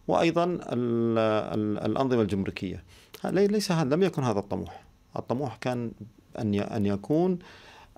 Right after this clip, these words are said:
الخليج مركز اقتصادي ضخم وكبير، ولكن لا نلقي باللوم على ال-، ال-، المجلس، نلقي باللوم على كل دولة لوحدها. الآن مع انخفاض أسعار النفط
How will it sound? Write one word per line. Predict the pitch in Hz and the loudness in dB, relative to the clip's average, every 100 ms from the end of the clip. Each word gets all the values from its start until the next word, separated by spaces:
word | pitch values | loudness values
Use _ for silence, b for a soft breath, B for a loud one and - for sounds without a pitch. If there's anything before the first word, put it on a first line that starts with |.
| - | -6
الخليج | 101 92 90 90 110 107 147 151 - | -4 -4 -8 -6 -2 0 0 -2 -4
مركز | 110 - - 104 - | -4 -4 -6 -8 -8
اقتصادي | - - 101 113 117 110 113 131 - 87 | -12 -10 -10 -8 -8 -6 -6 -8 -10 -6
ضخم | 101 - 98 - - - | -6 -6 -10 -10 -16 -14
وكبير، | - 107 82 104 - - B B B B - | -8 -8 -6 -10 -16 -20 B B B B -2
ولكن | 117 123 120 113 | 2 2 0 2
لا | 156 | 2
نلقي | 190 175 156 | 2 2 0
باللوم | 135 135 160 139 | 0 0 0 0
على | - 147 170 185 - - | 0 0 -2 -6 -12 -6
ال-، | 120 107 101 98 - - | -2 0 0 -2 -4 -4
ال-، | 101 95 95 - | -2 -2 -4 -2
المجلس، | 110 113 123 147 165 - | 2 2 2 0 -2 -2
نلقي | 170 - | -2 -2
باللوم | 101 104 151 165 | -4 -2 -4 -2
على | 117 | -4
كل | 110 - 160 117 | -4 -4 -4 -2
دولة | 139 170 143 | -2 -2 -4
لوحدها. | 127 156 131 104 92 104 - | -4 -6 -8 -12 -12 -8 -4
الآن | 120 - 180 208 196 | 0 4 4 4 4
مع | 147 | 2
انخفاض | 127 - 139 156 | 0 -4 -2 -2
أسعار | 110 92 110 101 | -2 -2 -2 -2
النفط | 101 101 - | -2 -6 -12